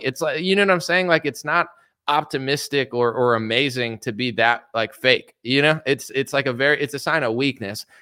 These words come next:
And I'm not trying to be rude, but I should put that on the shirt. I'm not trying to be rude 'cause I would say that. But in general, it does seem like a lot of women fall for this stuff. I know there are some pathetic men who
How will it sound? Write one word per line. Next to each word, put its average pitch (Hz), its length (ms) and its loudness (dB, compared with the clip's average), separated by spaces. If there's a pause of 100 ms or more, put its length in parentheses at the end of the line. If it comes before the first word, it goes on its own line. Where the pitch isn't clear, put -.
(140)
And 147 180 4
I'm 143 180 4
not 160 160 4
trying 160 200 2
to 147 80 -4
be 135 120 -2
rude, 170 380 6 (160)
but 156 420 6 (720)
I 160 60 -4
should 170 160 -4
put 196 140 -4
that 147 140 4
on 117 140 -2
the 110 60 -10
shirt. 104 240 -4
I'm 104 100 -8
not 123 160 0
trying 117 220 -2
to 110 40 -6
be 104 120 -6
rude 101 240 -6
'cause - 120 -18
I 107 120 0
would 107 80 -4
say 101 200 -8
that. 98 240 -8
But 107 120 -12
in 120 80 -8
general, 147 500 2 (540)
it 156 160 0
does 180 260 4
seem 208 220 -2
like 180 180 0
a 147 60 -2
lot 147 240 2
of 127 260 2
women 135 560 -2
fall 113 300 0
for 113 160 -4
this 113 240 -4
stuff. 110 360 -2
I 117 120 0
know 131 160 -2
there 117 180 2
are 117 220 4
some 110 240 -6
pathetic 113 520 -2
men 110 300 -4
who 107 400 -4